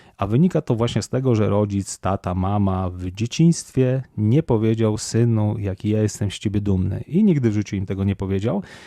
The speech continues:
więc myślą, że trochę mylą tego tatę, mamę nieistniejącego, e, z tymi ludźmi w-, na Instagramie, czy tam na Facebooku, czy na TikToku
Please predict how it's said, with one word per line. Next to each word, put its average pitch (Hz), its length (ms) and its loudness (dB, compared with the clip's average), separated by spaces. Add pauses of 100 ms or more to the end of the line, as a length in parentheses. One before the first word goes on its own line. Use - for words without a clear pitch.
(140)
więc 107 200 0
myślą, 127 400 2 (360)
że 104 260 -2
trochę 139 260 2
mylą 143 300 4
tego 113 260 -4
tatę, 143 460 -4 (200)
mamę 127 500 2 (120)
nieistniejącego, 110 1080 0 (240)
e, 104 60 -4
z - 100 -10
tymi 143 200 2
ludźmi 98 340 2
w-, 101 140 -12
na 107 120 0
Instagramie, 101 540 0
czy - 120 -14
tam 98 200 -2
na 101 80 -2
Facebooku, 104 640 -2
czy 98 320 2
na 98 120 2
TikToku 165 680 0